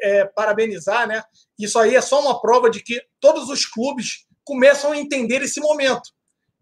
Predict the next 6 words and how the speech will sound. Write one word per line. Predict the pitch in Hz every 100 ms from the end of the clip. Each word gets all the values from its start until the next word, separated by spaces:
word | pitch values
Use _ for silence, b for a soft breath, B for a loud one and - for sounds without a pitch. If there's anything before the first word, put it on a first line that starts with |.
| -
Começam | - 254 262 294 285
a | 277
entender | 262 254 208 233 240 - _ -
que | 220 226
o | - 233
pós-pandemia | - 277 302 294 - - _ _ - 214 196 175 233 269